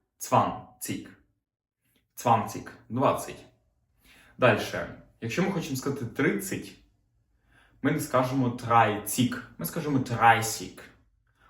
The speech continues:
Отут добавиться оце от, е, С Ц. Це пона-, банально подвоєння букв С. Трайсік. Добре, а дальше, в принципі, йде все,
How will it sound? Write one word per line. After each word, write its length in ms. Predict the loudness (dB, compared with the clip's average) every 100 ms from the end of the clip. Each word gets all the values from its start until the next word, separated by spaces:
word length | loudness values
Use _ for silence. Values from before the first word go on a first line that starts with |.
| _
Отут 260 | -10 -8 -6
добавиться 480 | 0 4 4 4
оце 240 | -4 -6 -4
от, 220 | -4 -6 -10 -20 -20 -10 -2
е, 320 | 0 0 0
С 260 | -2 -2 -4
Ц. 240 | -4 -4 -4
Це 140 | -4
пона-, 460 | -2 0 0 0 0
банально 460 | 0 2 2 0
подвоєння 560 | -2 -4 2 2 2 -2
букв 460 | -2 -6 -6 -8 -4
С. 420 | -4 -6 -14 -20 _
Трайсік. 720 | -6 -2 -2 -4 -10 -12 -16 -20 _ _ _ _ _ _ _ _ _ -8
Добре, 300 | 2 2 2 0
а 100 | 2
дальше, 300 | 4 2 0
в 80 | -2
принципі, 320 | -2 -4 -6
йде 120 | -8
все, 260 | -6 -6